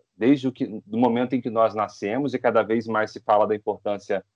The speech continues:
da vida intrauterina, né? Que é uma questão hoje, é, de como os pais também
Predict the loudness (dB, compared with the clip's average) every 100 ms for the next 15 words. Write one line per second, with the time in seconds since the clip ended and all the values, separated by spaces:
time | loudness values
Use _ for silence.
0 | _ 2 4 4 2 2 4 4 2 2
1 | 2 2 0 -2 0 0 -2 -2 -2 0
2 | -2 0 -4 -2 -2 0 -2 -6 -10 _
3 | -10 -8 2 2 2 0 4 6 6 0
4 | -4 -2 -2 -6